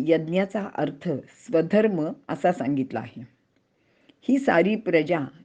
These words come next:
तिच्या स्वधर्मासह निर्माण झाली, म्हणजेच जन्माबरोबरच प्रत्येकाचा स्वधर्म निश्चित होतो. आपण आपले कर्तव्य निरहंकारतेने व फलाची आशा मनात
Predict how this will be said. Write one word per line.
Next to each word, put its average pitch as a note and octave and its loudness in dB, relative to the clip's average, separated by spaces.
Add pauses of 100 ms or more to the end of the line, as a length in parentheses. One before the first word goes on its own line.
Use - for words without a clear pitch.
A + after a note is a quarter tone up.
(120)
तिच्या F#3 2
स्वधर्मासह F#3 2
निर्माण E3 0
झाली, G#3+ -2 (500)
म्हणजेच G#3+ 2 (240)
जन्माबरोबरच E3+ 2 (420)
प्रत्येकाचा F3+ 0
स्वधर्म F3+ 2 (240)
निश्चित G3 -2 (120)
होतो. F3+ -4 (720)
आपण B3 2 (100)
आपले G#3 0
कर्तव्य G3 0 (160)
निरहंकारतेने G3 2
व F3 0 (100)
फलाची F3+ 0
आशा D#3 -8 (420)
मनात G3 2